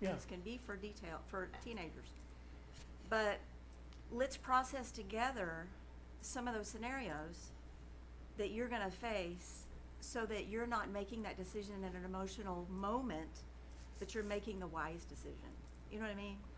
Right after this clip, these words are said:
Speaker 2: And I'm sure we
Speaker 1: Sure.
Speaker 2: all did the same thing with our kids, just to prepare them not to be driven by their emotions and get themselves in a s-, in a situation they don't need to be in.
Speaker 1: Yeah.
Speaker 2: So I think about Peter, and I think about what Jesus said to him about,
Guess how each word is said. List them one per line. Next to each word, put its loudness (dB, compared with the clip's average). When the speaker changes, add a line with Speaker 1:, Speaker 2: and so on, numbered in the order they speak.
Speaker 2:
And -2
I'm -2
sure 4
we 8
Speaker 1:
Sure. 8
Speaker 2:
all 4
did 0
the -4
same -2
thing -4
with -6
our -4
kids, -4
just 0
to 2
prepare 2
them 4
not 4
to -6
be 2
driven 2
by 4
their 2
emotions 0
and 2
get 0
themselves -2
in -4
a -2
s-, -8
in -2
a -2
situation -6
they 4
don't 4
need -2
to -6
be 2
in. 0
Speaker 1:
Yeah. 2
Speaker 2:
So 2
I 10
think 4
about 4
Peter, 0
and 0
I 0
think -2
about 4
what 0
Jesus -2
said -2
to 0
him 0
about, 2